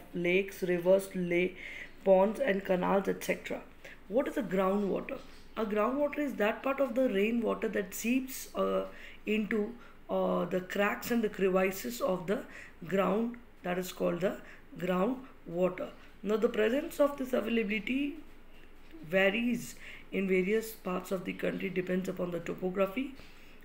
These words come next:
prevailing climatic condition, et cetera. Now, third one we, that we have is called the lagoons and the backwater. India has a very long coastline. Uh, it stretches around six thousand kilometers.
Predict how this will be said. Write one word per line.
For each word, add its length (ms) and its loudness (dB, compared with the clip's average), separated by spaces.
prevailing 460 4
climatic 500 0
condition, 540 0
et 200 -4
cetera. 400 -4
Now, 100 2
third 380 2
one 200 0
we, 120 2
that 260 2
we 80 2
have 160 2
is 160 -6
called 240 -2
the 80 2
lagoons 560 0
and 180 0
the 180 -2
backwater. 640 -2
India 540 2
has 260 4
a 60 4
very 340 2
long 460 4
coastline. 640 -2
Uh, 320 0
it 200 0
stretches 440 2
around 340 2
six 260 -6
thousand 400 0
kilometers. 720 0